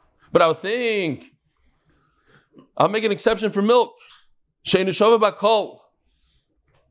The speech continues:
There's an animal that sometimes it's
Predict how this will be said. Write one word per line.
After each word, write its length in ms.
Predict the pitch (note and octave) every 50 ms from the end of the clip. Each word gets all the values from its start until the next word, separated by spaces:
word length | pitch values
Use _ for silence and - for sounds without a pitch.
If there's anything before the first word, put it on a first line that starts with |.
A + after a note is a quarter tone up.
| _ _ _ _ _ _ _ _ _ - - -
There's 440 | A#2 E3 F3+ D#3+ D3+ B2+ A2+ A#2+ C3+ - _ _ _ _ _ -
an 140 | C#3+ D3 E3+
animal 560 | F#3 G3+ G#3 G#3 G3 F#3 F3+ E3+ D#3+ D3 C3+
that 120 | C#3 C3
sometimes 300 | - E3+ D#3 D#3 C#3+ C3
it's 300 | B2+ A#2+ - - C3 -